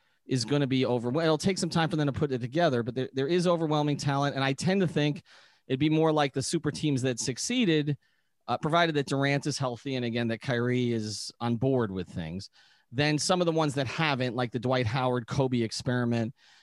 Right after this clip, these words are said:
you know, or the Barkley, Drexler, Pippen exper-, you know, those kind of experiments that have occurred. I, it, it's a tough spot for the Heat because, you know, their fans are expecting a lot now, and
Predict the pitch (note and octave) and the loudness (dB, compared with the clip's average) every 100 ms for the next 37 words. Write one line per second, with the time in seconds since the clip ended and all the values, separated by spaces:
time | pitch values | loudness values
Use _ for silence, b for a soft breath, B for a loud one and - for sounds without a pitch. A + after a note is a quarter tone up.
0 | b D3 G#2 G2+ A2 G#2 G#2 G2+ G2 _ | b 0 2 2 0 0 0 -2 -6 _
1 | C3+ C#3+ - B2+ A2+ B2 B2+ - B2 G#2 | 2 2 0 -4 -2 -2 -2 -2 -4 -2
2 | D3 - B2+ A#2+ - B2 B2+ C#3+ A#2 G#2+ | -2 0 -2 -2 -2 -4 0 0 0 2
3 | C#3+ C#3+ C#3+ C3 A2+ - B2 A#2+ A#2 G#2+ | 0 2 0 0 -2 -4 -2 0 -2 -2
4 | A#2 G#2+ - E3+ C3 - b b b b | -4 -4 0 0 0 -4 b b b b
5 | _ - - - - C3+ _ E3 - F3 | _ -14 -14 -14 -12 -14 _ -2 2 2
6 | A3 G#3 A3+ C4+ - - A3+ G#3 F3 C3+ | 2 0 2 2 4 4 4 4 2 2
7 | F3+ G2+ - C3+ F3 D3+ - - D#3+ C#3+ | 0 -2 -4 2 2 2 -2 0 2 4
8 | C#3+ A#2+ G#3 A3+ F#3+ D#3 - E3+ G3+ C3 | 2 0 2 2 0 -2 0 0 0 0
9 | G#2+ G#2 - G2 F#2+ G2+ C#3 _ _ _ | 2 0 -2 -4 -2 -2 -4 _ _ _
10 | _ _ _ C#3 C#3+ D3 D3 D3 C#3+ | _ _ _ 2 4 4 4 4 2